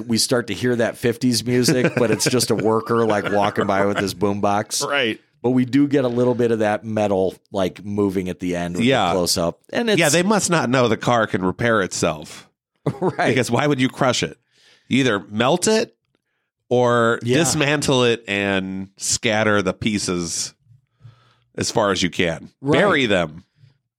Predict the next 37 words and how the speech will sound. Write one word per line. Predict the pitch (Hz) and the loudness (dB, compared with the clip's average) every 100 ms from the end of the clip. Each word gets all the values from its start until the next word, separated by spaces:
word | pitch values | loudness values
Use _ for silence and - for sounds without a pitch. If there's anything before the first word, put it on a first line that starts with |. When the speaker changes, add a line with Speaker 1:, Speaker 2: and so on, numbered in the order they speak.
| _ | _
Speaker 2:
I | - | -2
don't | 196 127 | 0 2
know. | 117 | 2
What, | 135 156 | 2 0
what's, | 139 180 180 - | 2 0 -2 -8
what, | 135 160 185 160 143 151 | -2 0 2 0 -4 -4
how | 151 | -2
do | 156 | 0
you | 156 | 2
stop | 143 - 135 120 | 0 0 0 0
a | |
car | - 117 | 0 0
that | 104 95 | 0 -2
can | 90 | -4
repair | 87 90 87 | -4 -4 -6
itself? | - - 69 - - - - | -6 -10 -12 -16 -20 -20 -6
Speaker 1:
That's | 110 131 147 | 0 2 0
a | |
great | 151 87 107 110 | -2 0 0 0
question. | - 101 95 - 85 69 - - | -2 0 0 -2 -4 -6 -8 -2
Um, | 107 104 98 101 | 2 2 0 0
no, | 131 143 | 0 2
you'd, | 110 143 - | 2 2 2
you'd | 135 131 | 2 2
have | 127 110 135 - | 2 0 -2 0
to | 147 | -2
melt, | 117 107 123 143 151 | 0 2 2 0 0
well, | 143 | 0
like | 131 135 | 0 -2
the | |
Terminator. | 156 185 185 67 - - - - | -4 -4 -4 -8 -14 -20 -20 -6
You'd | 110 | -2
have | 117 | 2
Speaker 2:
Yeah. | 113 90 | 4 2
Speaker 1:
to | |
melt | 131 135 | 2 0
it. | - | -4